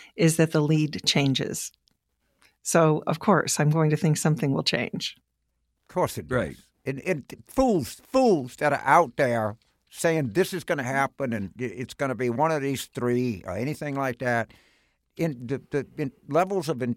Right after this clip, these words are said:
Speaker 2: of engagement here are staggeringly high. Let's get some popcorn and watch
Speaker 3: Well,
Speaker 2: this
Speaker 3: one
Speaker 2: thing.
Speaker 3: thing we know is that Ann, that nobody ever called Ann Selzer a fool,
Speaker 2: Nope.
Speaker 3: fool. They just called her the best pollster in
Speaker 2: No.
Speaker 3: politics, which is, you know,
Speaker 2: I, I,
Speaker 3: pretty.
Speaker 2: I, I agree, and one of the best guests we've ever
Speaker 3: Man,
Speaker 2: had on
Speaker 3: I'll
Speaker 2: this
Speaker 3: tell you,
Speaker 2: show, too.
Speaker 3: Ann,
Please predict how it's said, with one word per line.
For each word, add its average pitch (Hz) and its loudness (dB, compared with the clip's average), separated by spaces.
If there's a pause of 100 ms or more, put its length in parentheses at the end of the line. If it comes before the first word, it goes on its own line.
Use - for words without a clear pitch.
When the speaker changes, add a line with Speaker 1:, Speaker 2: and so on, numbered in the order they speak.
Speaker 2:
of 117 -4
engagement 127 -4
here 123 -4
are 92 -6
staggeringly 131 -4
high. 82 -6
Let's 120 -10
get - -14
some 113 -10
popcorn 110 -6
and 82 -8
watch 92 0
Speaker 3:
Well, 143 4
Speaker 2:
this 143 2
Speaker 3:
one 180 2
Speaker 2:
thing. 180 -2
Speaker 3:
thing 170 2
we 156 2
know 151 4
is 135 2
that 131 2
Ann, 139 0
that 117 -8 (160)
nobody 147 -2
ever 139 -2
called 127 2
Ann 127 0
Selzer 120 0
a 104 -2
fool, 120 -2 (100)
Speaker 2:
Nope. 104 -6
Speaker 3:
fool. 131 2
They 120 2
just 139 -2
called 147 4
her 131 4
the 110 2
best 147 -2
pollster 175 2
in 127 4
Speaker 2:
No. 117 4
Speaker 3:
politics, 123 2
which 123 -6
is, 120 -4 (360)
you - -4
know, 170 0 (120)
Speaker 2:
I, 113 -2
I, 143 0
Speaker 3:
pretty. 208 2
Speaker 2:
I, 139 -4
I 143 -4
agree, 139 -2
and 113 0
one 135 0
of 120 -2
the 113 -4
best 104 0
guests 127 0
we've - -2
ever 151 2
Speaker 3:
Man, 170 2
Speaker 2:
had - -
on 170 2
Speaker 3:
I'll 170 2
Speaker 2:
this - -4
Speaker 3:
tell 170 4
you, 147 4
Speaker 2:
show, - -2
too. 165 -4
Speaker 3:
Ann, 220 6